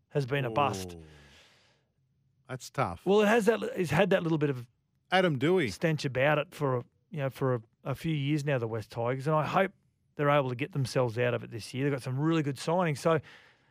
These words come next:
Speaker 1: that's gonna be a, a question you could ask in twelve months' time. Api Koroisau or Isaiah Papali'i?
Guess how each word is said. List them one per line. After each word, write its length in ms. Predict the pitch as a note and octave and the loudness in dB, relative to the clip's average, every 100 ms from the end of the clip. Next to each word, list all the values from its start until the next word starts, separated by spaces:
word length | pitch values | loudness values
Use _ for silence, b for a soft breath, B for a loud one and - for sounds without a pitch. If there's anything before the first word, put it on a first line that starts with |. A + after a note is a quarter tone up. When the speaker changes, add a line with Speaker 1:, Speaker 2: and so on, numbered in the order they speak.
| B - | B -2
Speaker 1:
that's 180 | G#3 | 0
gonna 160 | - B3 | 2 4
be 140 | F3+ | 4
a, 80 | C3+ - _ _ | 0 -4 _ _
a 80 | E3 | -8
question 360 | - E3+ D#3 C#3 | 0 0 0 -6
you 60 | |
could 140 | C3+ C3+ | -2 0
ask 240 | C#3 - | 0 -2
in 80 | B2+ | -12
twelve 260 | - C#3+ C3+ | -4 -4 -2
months' 240 | B2 - | -6 -6
time. 320 | D#3+ F#3+ D3 | -4 -2 -2
Api 200 | D3+ C#3 | -6 -6
Koroisau 760 | D3 C3 C3+ D#3 D3+ - C#3 C3+ | -4 -2 0 0 0 -2 -2 -2
or 160 | B2+ | -2
Isaiah 320 | B2+ C3+ C#3 B2+ | -2 -2 -2 -2
Papali'i? 680 | C3 B2 A#2+ E3+ F#3 A2 | -4 -4 -4 -4 -6 -12